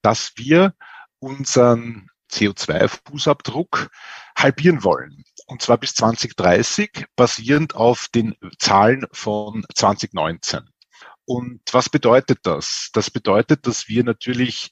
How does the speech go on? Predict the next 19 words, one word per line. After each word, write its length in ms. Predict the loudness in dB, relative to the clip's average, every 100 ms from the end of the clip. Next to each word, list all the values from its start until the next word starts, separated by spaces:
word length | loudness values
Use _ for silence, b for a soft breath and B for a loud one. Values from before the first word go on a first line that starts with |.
| -12
strukturelle 720 | -12 -12 -10 -4 2 4 4
Einsparungen 680 | 2 0 0 2 2 0 -4
machen 300 | -4 -4 -8
müssen, 360 | -6 -6 -6 -6
die 180 | -6 -2
wir 100 | -2
jedes 460 | -2 -4 -4 -2
Jahr 340 | 2 4 2 0 B B B _ _ -8
ein 100 | -4
Stück 300 | -4 -6 0
weit 240 | 2 2 -2
verstärken. 800 | -4 -2 0 2 2 0 -6 -6 _ _ _ _ -2
Gleichzeitig 680 | 2 4 2 2 2 2 -2
möchten 420 | -4 -4 -6 -12 0
wir 120 | 2
aber 120 | 4
auch 200 | 4 4
dann 260 | 0 0 -4
den 340 | -4 -4 -4